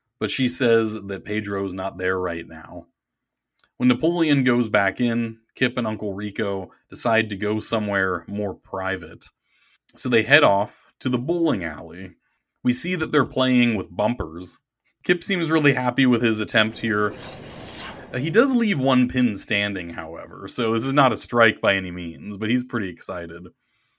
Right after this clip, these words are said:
Uncle Rico then tells us that he has some concerns about Kip and his transportation situation. He says that he can borrow his van for now,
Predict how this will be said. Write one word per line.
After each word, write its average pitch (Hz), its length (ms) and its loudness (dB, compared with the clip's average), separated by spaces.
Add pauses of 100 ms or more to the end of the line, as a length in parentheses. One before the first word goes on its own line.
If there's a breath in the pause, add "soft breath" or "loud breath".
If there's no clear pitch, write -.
Uncle 190 300 4
Rico 175 420 2
then 131 180 4
tells 120 320 0
us 107 180 0
that 107 120 -8
he 127 140 0
has 110 260 -2
some 95 180 -6
concerns 131 680 0
about 104 340 -4
Kip 110 300 -4 (320)
and 120 120 -4
his 123 160 0
transportation 120 1040 -2
situation. 85 920 -8 (500)
He 131 120 -6
says 151 320 0
that 139 100 0
he 135 120 0
can 110 300 0
borrow 113 440 4
his 95 160 -6
van 101 380 -2
for 87 160 -14
now, 87 560 -8